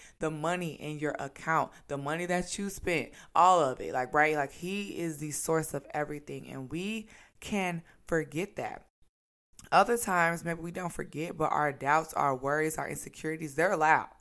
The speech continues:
And that happens a lot of times. The things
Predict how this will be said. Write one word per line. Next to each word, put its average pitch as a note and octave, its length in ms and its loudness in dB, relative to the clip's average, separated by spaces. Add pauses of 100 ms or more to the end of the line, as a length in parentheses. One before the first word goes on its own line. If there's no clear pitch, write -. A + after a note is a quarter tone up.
(560)
And D#3 180 -4
that G3+ 240 8
happens E3 640 4
a C3+ 140 -4
lot C#3+ 480 -2 (120)
of C#3+ 280 -2
times. C3 480 -4
The B2 120 -8 (140)
things G3 520 -2